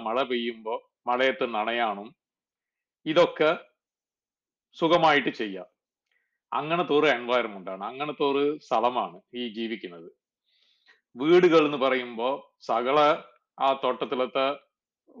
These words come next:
വർക്കേഴ്സ്, ലേബറേഴ്സ് ഇവരൊക്കെ ഒരുമിച്ചിരിക്കുന്ന ഒരു സ്ഥലമാണ്. ഇത് ബ്രിട്ടീഷുകാരന്റെ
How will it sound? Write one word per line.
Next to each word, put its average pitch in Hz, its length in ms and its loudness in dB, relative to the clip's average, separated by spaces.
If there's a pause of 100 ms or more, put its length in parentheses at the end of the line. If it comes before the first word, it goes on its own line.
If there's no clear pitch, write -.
(100)
വർക്കേഴ്സ്, 127 580 -2
ലേബറേഴ്സ് 123 500 -4 (160)
ഇവരൊക്കെ 143 560 -2 (800)
ഒരുമിച്ചിരിക്കുന്ന 147 720 0
ഒരു 127 160 0
സ്ഥലമാണ്. 92 460 -8 (800)
ഇത് 147 120 2 (100)
ബ്രിട്ടീഷുകാരന്റെ 156 760 2